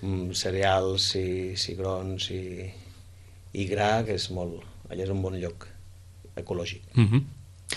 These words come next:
Speaker 2: Quinze restaurants formen part d'aquesta proposta, hi ha una llista aquí del Tasta Sitges del dos mil quinze que es porta, que ens porta l'Anton. Mm, quinze mitges racions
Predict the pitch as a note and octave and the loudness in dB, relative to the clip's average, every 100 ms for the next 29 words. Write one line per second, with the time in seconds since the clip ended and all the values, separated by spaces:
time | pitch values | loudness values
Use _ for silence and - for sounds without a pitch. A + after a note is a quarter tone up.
0 | - - - - - - E3+ C#3 C#3 C#3 | -6 -8 -10 -12 0 12 12 12 12 12
1 | C3+ C3+ C3 C#3 B2 A#2+ B2 A2+ G#2+ A2+ | 12 12 12 12 12 12 12 12 12 12
2 | - A2+ G#2+ G2+ A2+ C3 B2+ - D#3+ F#3+ | 12 12 12 8 10 12 12 12 12 12
3 | C3 G2 G#2 G2+ A#2 - A2+ G#2 A#2 A2 | 10 10 8 10 12 12 12 12 12 12
4 | G2 - - - - - G#2+ A2 A2+ A2+ | 10 2 -14 -14 -6 4 6 8 10 10
5 | C3 C3 A#2+ A#2 A2+ A2+ A#2 A#2 B2+ A#2+ | 12 12 12 10 10 10 12 12 12 12
6 | C3 B2+ A#2 B2+ A2 A2+ A2+ G#2+ G#2 A2+ | 12 12 10 10 10 12 12 10 8 8
7 | B2+ A2 A2 A2+ B2+ C3+ D3+ D#3+ C#3 B2 | 8 10 10 12 12 12 12 10 10 12
8 | A#2 A2+ G#2+ G#2 G2 G2 - - - - | 12 12 10 8 4 -2 -10 -10 -12 -16
9 | - - C#3 E3 D#3 E3 F3+ G3 - - | -18 10 12 12 12 12 12 6 -2 2
10 | A2+ A#2+ D#3+ C3 B2+ A2+ C#3 D3+ G3 G3 | 10 12 12 12 12 12 12 12 12 10